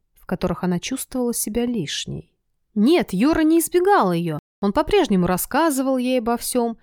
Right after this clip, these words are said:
чем был наполнен его день. И в делах Мегаполис Инвеста Лиза, пожалуй, разбиралась уже не хуже Фриды Яковлевны.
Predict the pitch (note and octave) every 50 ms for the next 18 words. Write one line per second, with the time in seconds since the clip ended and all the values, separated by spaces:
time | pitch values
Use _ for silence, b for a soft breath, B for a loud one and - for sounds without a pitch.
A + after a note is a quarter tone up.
0 | _ - - - A3 G#3 G3 G3 F#3+ F#3+ G#3+ B3+ - - C4+ G3 E3 E3+ E3+ F3
1 | F3 F3 G3 A3+ A3 A3+ A#3 F#3 D#3 D3+ D#3+ - _ _ _ _ _ _ - E4
2 | D4+ A3+ F#3+ F#3 B3 F#3 B3+ D#4+ D#4 - C#4 C#4 B3 C4 C4 - - C#4 C4 B3
3 | A3+ - - A#3+ A#3+ A#3+ A#3+ B3 B3 - - - A3+ A3+ A#3+ A#3 G#3+ A3 - -
4 | A3 G#3+ A3 G#3+ G#3 G#3+ G#3 G#3 G3+ G#3 G3+ G#3+ G#3 G#3+ G#3 G3+ G3+ F#3+ - -
5 | - A3 G3 A3 A3 A#3+ C4 - - A#3 F#3 D#3+ E3 E3 - - G#3+ G3+ F#3 F#3+
6 | A3+ B3 C4 F3+ D#3 - - D#3+ E3 D#3+ D#3+ D#3+ D#3+ D#3 D#3 F3+